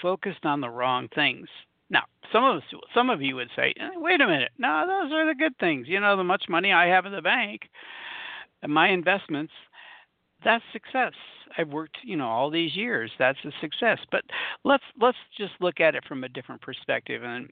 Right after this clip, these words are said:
you know, I'm gonna give you that. If that's your measure of success, that's cool. But,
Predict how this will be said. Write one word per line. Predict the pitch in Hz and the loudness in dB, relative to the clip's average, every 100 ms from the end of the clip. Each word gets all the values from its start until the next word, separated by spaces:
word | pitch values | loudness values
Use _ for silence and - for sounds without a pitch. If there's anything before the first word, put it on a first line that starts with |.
| - | -10
you | 135 | -4
know, | 123 123 | -2 -2
I'm | 143 147 175 | 0 0 2
gonna | 175 | 2
give | 160 156 | 4 2
you | 135 123 | 4 2
that. | 127 - _ _ - | 4 2 _ _ -18
If | - | 0
that's | 160 156 - | 2 2 -4
your | 185 | -6
measure | 160 151 139 151 | -2 -2 -2 -6
of | 139 - | -8 -8
success, | 139 - 196 151 147 - _ - - - | -12 0 4 4 2 -8 _ -20 -20 -4
that's | 139 - - | -4 -4 -6
cool. | 196 147 - _ _ _ - - - _ _ _ _ _ _ - | -4 -4 -8 _ _ _ -20 -20 -20 _ _ _ _ _ _ 2
But, | 147 | 2